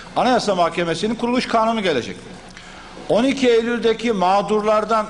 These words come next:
özür dilemek yetmez. On iki Eylül'ü yapanlardan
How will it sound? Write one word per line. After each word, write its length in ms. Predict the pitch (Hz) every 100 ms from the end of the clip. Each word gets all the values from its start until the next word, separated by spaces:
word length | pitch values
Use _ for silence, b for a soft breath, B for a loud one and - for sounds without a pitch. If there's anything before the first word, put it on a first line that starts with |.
| 175
özür 360 | 185 175 208
dilemek 460 | 190 208 208 202 -
yetmez. 640 | 175 175 175 190 147 - - - - - - -
On 160 | - 233
iki 220 | 277 269
Eylül'ü 260 | 277 277 226
yapanlardan 840 | 190 196 247 262 262 247 214